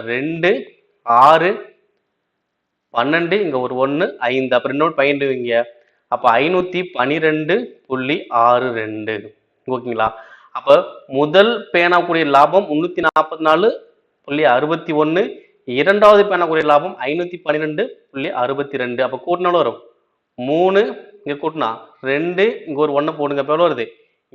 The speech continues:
ஏழு. நீங்க பாயிண்ட் டூ த்ரீ வரும்போதே கண்டுபிடிச்சிருப்பீங்க. பாயிண்ட் டூ த்ரீ எங்க தான் இருக்கு? ஆப்ஷன் செகண்ட்ல தான் இருக்கு. ஓகே, இப்ப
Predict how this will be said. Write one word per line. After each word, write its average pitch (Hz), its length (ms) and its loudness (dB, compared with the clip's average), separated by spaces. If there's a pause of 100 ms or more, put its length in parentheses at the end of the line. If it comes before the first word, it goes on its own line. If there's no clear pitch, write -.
(200)
ஏழு. 151 240 2
நீங்க 135 140 -2 (200)
பாயிண்ட் 175 380 0 (100)
டூ 170 120 -4 (180)
த்ரீ 175 120 -4 (140)
வரும்போதே 147 380 2 (100)
கண்டுபிடிச்சிருப்பீங்க. 120 800 -10 (360)
பாயிண்ட் 160 360 -4
டூ 165 80 -6 (120)
த்ரீ 170 160 -10
எங்க 165 120 -2
தான் 175 140 2
இருக்கு? 143 200 -4 (520)
ஆப்ஷன் 139 460 2 (120)
செகண்ட்ல 120 460 -4
தான் 120 80 0
இருக்கு. 135 160 -6
ஓகே, 127 140 -6
இப்ப 135 120 -12